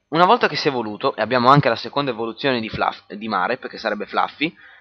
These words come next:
anche lui ovviamente è un Pokémon di tipo elettro,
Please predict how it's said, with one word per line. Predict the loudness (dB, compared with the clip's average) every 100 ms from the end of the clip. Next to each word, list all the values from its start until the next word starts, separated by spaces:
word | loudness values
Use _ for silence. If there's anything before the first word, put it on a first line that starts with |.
| _
anche | -6 -4 -2
lui | -2
ovviamente | -2 -4 -4 -4
è | -6
un | -6
Pokémon | -4 -4 -4 -8
di | -10
tipo | -4 0
elettro, | 0 0 -2 -2